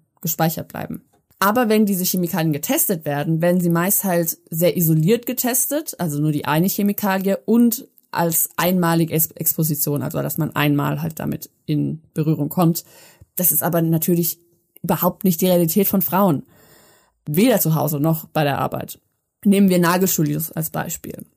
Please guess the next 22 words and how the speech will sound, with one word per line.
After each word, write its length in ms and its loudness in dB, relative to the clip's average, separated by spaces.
In 100 0
denen 400 2
arbeiten 380 -2
zum 120 2
größten 280 0
Teil 140 0
Frauen 420 0
und 580 2
die 160 2
arbeiten 440 2
mit 200 0
Chemikalien, 960 0
die 180 4
mit 200 2
Krebs, 400 -2
Fehlgeburten 580 -2
und 220 2
Lungenkrankheiten 880 0
in 80 -4
Verbindung 420 -2
gebracht 420 -8
werden. 440 0